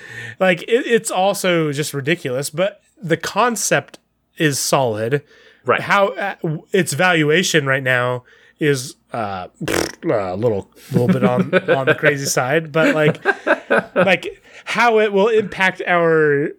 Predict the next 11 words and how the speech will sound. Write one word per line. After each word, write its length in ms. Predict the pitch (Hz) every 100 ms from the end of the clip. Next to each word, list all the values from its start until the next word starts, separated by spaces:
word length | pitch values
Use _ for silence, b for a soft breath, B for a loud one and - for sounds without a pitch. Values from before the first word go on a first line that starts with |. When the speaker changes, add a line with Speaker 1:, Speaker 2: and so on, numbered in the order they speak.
| _ -
Speaker 1:
uh, 320 | 143 131 131 - - -
our, 460 | 175 160 151 151 320 302
you 100 | 156
know, 180 | 127 123
just 260 | 147 -
civilization 720 | 185 170 160 135 143 180 - 151
as 140 | 135
a 60 | 117
whole, 420 | 175 220 120 117
like, 220 | 139 139
is, 360 | 151 156 135